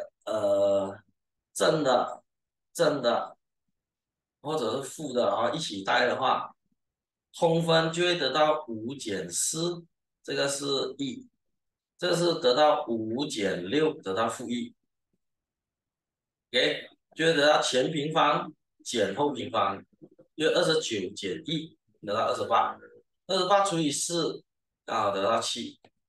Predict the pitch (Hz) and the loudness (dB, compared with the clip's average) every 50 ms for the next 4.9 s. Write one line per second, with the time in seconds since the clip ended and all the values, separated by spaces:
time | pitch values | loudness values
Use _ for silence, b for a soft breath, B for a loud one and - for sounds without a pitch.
0 | _ - - 123 117 120 143 135 - 117 104 104 - 120 123 117 120 120 113 117 | _ -12 -12 -10 -8 -6 -6 -6 -6 -8 -12 -12 -10 -12 -10 -8 -8 -8 -8 -8
1 | 117 113 110 - - - - - - - - - _ _ _ _ _ _ _ _ | -8 -10 -8 -8 -8 -8 -10 -12 -14 -16 -16 -18 _ _ _ _ _ _ _ _
2 | _ _ _ _ _ _ _ _ _ _ _ _ _ _ _ _ _ _ _ _ | _ _ _ _ _ _ _ _ _ _ _ _ _ _ _ _ _ _ _ _
3 | _ _ _ _ _ _ - 170 185 226 294 302 - - - - - 277 202 208 | _ _ _ _ _ _ -8 -6 -2 -2 0 -2 -2 -2 -4 -4 -4 -4 -2 -2
4 | 185 185 180 180 170 160 160 156 - - - - 101 101 107 113 117 120 | -2 -2 -4 -4 -4 -4 -6 -6 -4 -4 -4 -2 -2 -2 -2 -4 -4 -8